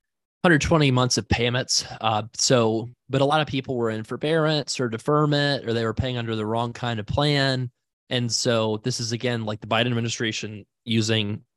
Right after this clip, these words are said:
you know, the rules around covid very aggressively to deliver relief to people. So you just need to send in the application for it, which is why I mentioned in the student aid dot gov slash P S L F website.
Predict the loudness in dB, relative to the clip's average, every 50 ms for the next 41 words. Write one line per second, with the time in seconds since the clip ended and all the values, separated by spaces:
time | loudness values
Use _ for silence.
0 | _ _ -2 0 2 2 2 2 2 0 0 -2 -2 2 2 2 2 2 2 0
1 | 0 0 2 0 0 -2 -2 -2 0 0 0 -2 -6 -6 -6 -4 -4 -2 -2 -2
2 | -2 0 0 0 0 0 -4 -6 -4 -4 -4 -4 -4 -6 -4 -2 -2 0 0 0
3 | 0 0 0 0 2 2 2 0 0 -2 -6 -16 _ -20 _ _ _ _ _ _
4 | _ -2 0 0 2 2 0 0 2 2 2 2 0 -4 _ _ _ _ -2 2
5 | 4 6 6 6 4 4 2 0 -2 -2 -4 -2 -2 -2 -4 -4 -4 -2 -2 -2
6 | -2 -2 0 2 2 4 2 2 0 0 0 0 0 -2 -4 -8 -4 -2 -2 -2
7 | -2 -4 -6 -8 -6 -4 -2 -2 -2 -2 -4 -6 -8 -4 0 2 2 2 2 2
8 | 0 -2 -2 -6 -6 -6 -6 -4 -2 -2 0 0 0 0 0 0 0 0 -2 -2
9 | -2 0 0 0 0 0 0 -2 -2 -4 -6 -6 -4 -4 -4 -4 -4 -4 -4 -6
10 | -6 -6 -8 -8 -6 -6 -6 -6 -6 -8